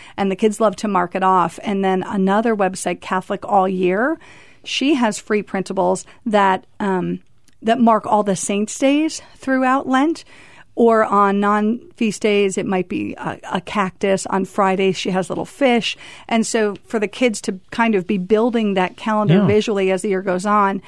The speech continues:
Speaker 1: as the, uh, season goes on, they really get a sense not only of how far they are, but they should,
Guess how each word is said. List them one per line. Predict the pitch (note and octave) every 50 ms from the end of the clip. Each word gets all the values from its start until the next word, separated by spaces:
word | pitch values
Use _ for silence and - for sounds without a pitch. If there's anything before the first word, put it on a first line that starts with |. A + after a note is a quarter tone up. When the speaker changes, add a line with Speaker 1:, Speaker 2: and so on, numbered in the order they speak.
| - - - - - -
Speaker 1:
as | - G3+ F3
the, | F#3 F#3 F#3 G#3 A#3+
uh, | - G#3
season | F#3 - - D4+ C#4+ B3+ C4+ A3+
goes | G#3 G3+ F#3
on, | G3+ G3 G#3
they | A#3
really | B3 D4+ D4+ D4 B3
get | - G#3+
a | G3+ -
sense | - - A#3 A3+ A3+ -
not | A#3+ A3+ A3 A3+
only | A3 G#3+ G#3 F#3+
of | F3+ F3
how | - A3 G3+ G3+
far | - G#3+ G3 F#3
they | F#3 F#3 F#3
are, | G3 G3 G3 F#3 F3+ F#3 - - - - - - - -
but | - A#3 A3 - G#3
they | A3 B3 C4 B3
should, | - - C#4 A#3+ B3 -